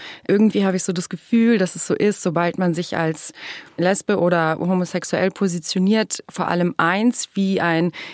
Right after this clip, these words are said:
riesengroßes Schild auf einem prangert mit, äh, „Das ist meine Sexualität und die lebe ich stets und ständig und ich bin nichts anderes als meine Sexualität.“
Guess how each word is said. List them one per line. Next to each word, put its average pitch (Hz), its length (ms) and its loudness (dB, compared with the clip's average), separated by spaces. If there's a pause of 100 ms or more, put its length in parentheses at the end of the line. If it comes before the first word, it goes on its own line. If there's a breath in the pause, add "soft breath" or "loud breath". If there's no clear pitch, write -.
(120)
riesengroßes 196 720 0
Schild 240 360 2
auf 180 140 0
einem 185 260 2
prangert 214 500 0
mit, 190 380 0
äh, 175 260 2
„Das 180 220 -2
ist - 140 -2
meine 175 360 0
Sexualität 180 720 0
und 180 140 0
die 185 80 -2
lebe 190 240 2
ich 180 140 0
stets 196 280 -2
und 175 80 0
ständig 190 360 -2
und 170 120 -4
ich - 100 -8
bin 175 160 0
nichts 214 280 0
anderes 175 420 0
als 151 240 -2
meine 143 200 0
Sexualität.“ 151 720 -4